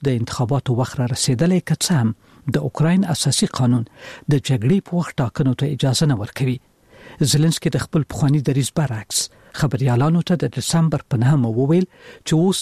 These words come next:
د انتخاباتو وخت دی، که څه هم د اوکراین اساسي قانون د جګړې پر مهال له رایې ورکولو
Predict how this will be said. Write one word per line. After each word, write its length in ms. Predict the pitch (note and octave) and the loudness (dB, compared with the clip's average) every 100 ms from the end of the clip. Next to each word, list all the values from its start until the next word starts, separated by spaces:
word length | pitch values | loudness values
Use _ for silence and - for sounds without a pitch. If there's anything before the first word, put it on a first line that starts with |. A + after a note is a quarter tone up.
| D3 | -2
د 80 | A#2+ | -2
انتخاباتو 560 | - C3+ A#2 B2 C3+ A#2+ | -2 -4 -2 0 0 0
وخت 240 | B2 - | -2 -4
دی، 80 | B2 | -8
که 160 | - C3 | -4 -4
څه 160 | - | 0
هم 200 | E3+ F#3+ - - - - | 2 2 0 -8 -12 -2
د 20 | C3+ | 0
اوکراین 420 | A#2 - D3+ C3+ D#3+ | 0 0 0 0 -2
اساسي 360 | - C3+ - - | -2 -2 -2 -2
قانون 280 | C#3 A#2 A2+ - - - | 0 2 0 -4 -16 -4
د 40 | D3 A#2+ | -2 0
جګړې 280 | C3+ B2+ G3 - | 0 0 0 0
پر 120 | F3+ E3+ | 0 2
مهال 280 | E3 E3+ C#3 | 2 2 2
له 80 | B2 | 0
رایې 220 | A#2 A2 | 0 0
ورکولو 440 | A#2+ - B2 C3 | -4 -2 0 2